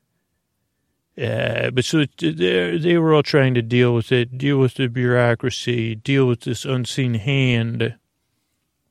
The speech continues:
And also there was also this, uh, sense of un-, inherent unfairness, uh, that made it difficult when G and D K first proposed this of why do these two get to go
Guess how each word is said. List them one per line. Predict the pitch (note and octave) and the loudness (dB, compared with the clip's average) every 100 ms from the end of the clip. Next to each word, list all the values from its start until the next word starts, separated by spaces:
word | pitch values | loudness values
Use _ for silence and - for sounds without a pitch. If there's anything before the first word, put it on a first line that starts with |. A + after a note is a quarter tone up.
| _ _ _ _ - | _ _ _ _ -6
And | D#3 D#3 | -2 0
also | D3+ D3+ | 0 0
there | C3 C3 | 2 2
was | B2 | 0
also | C#3 C3+ - | -2 -2 -2
this, | A#2+ A2 - | -2 -4 -6
uh, | C3 C3 B2+ | -6 -6 -8
sense | - - B2+ A#2 | -6 -4 -4 -4
of | A#2+ | -6
un-, | C3+ C3 | -4 -4
inherent | C3+ C3 B2 C3 B2 | -2 -2 -2 -2 -4
unfairness, | B2 A2+ - D#3 C#3 B2+ A2+ - - | -4 -6 -4 0 2 0 -4 -8 -8
uh, | A2+ A2+ G2+ _ _ _ _ _ _ _ _ _ _ _ | -6 -8 -10 _ _ _ _ _ _ _ _ _ _ _
that | B2+ B2 | -4 0
made | C3 C3 | 2 2
it | A#2 | 2
difficult | C#3 B2+ A#2+ B2+ A#2 | -2 -2 -4 -2 -2
when | B2 A#2 A2+ | -2 -4 -6
G | A#2 C3+ C3 | -4 0 0
and | A#2+ | -2
D | A#2+ | -4
K | B2+ A2 | -4 -4
first | B2 - C#3 B2+ - | -6 -6 -4 -4 -4
proposed | A#2 E3+ F#3+ E3+ - | -4 0 2 2 -2
this | A#2 - | -4 -4
of | A2+ | -8
why | C3 C3 C3+ C#3+ | -6 -2 2 2
do | C3 | 2
these | A#2+ C#3 C#3 - | 0 -2 -2 -6
two | - B2 | -8 -8
get | A#2+ A2+ | -8 -8
to | B2+ | -8
go | A#2+ B2 A#2 A2+ A2+ | -4 -2 -2 -2 -6